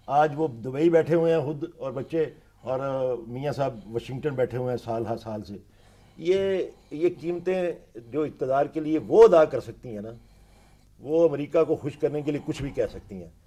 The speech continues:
आज एक बात तो साबित हो गई कि जनरल परवेज मुशर्रफ ने इस मुल्क की एटमी ताकत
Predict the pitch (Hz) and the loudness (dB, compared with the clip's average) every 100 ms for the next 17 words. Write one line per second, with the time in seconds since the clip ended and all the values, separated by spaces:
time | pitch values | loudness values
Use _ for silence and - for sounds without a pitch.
0 | _ _ _ 156 185 208 - 220 269 220 | _ _ _ 2 4 4 6 10 10 10
1 | 196 180 180 - 131 143 - 120 117 110 | 6 6 2 2 2 0 -2 -2 0 -2
2 | - - - - _ _ - 127 95 165 | -6 -20 -20 -20 _ _ -2 -2 2 2
3 | 190 202 202 185 - 151 160 175 180 147 | 4 2 2 0 -2 -2 2 4 4 2
4 | 127 - 151 160 156 139 139 143 143 139 | -6 -4 2 2 2 -8 -6 -8 -10 -14
5 | _ _ _ 151 143 - 110 120 147 156 | _ _ _ -14 -14 -8 -6 -4 0 0
6 | 151 143 147 - - 135 135 143 147 151 | 0 -8 -12 -10 -8 -6 -6 -10 -10 -10
7 | 151 - 120 120 - 139 | -12 -6 -6 -6 -8 -12